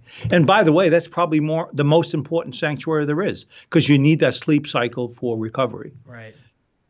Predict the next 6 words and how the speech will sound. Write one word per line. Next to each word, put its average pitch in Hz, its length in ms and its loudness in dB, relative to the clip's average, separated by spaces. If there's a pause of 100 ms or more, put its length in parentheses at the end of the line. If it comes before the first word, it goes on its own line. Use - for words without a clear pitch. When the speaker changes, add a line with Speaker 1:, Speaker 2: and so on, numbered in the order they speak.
(220)
Speaker 1:
Um, 117 340 -8
so, - 580 -2
um, 117 480 -4
yeah, 147 300 4
simple 180 380 0
stuff 143 420 -2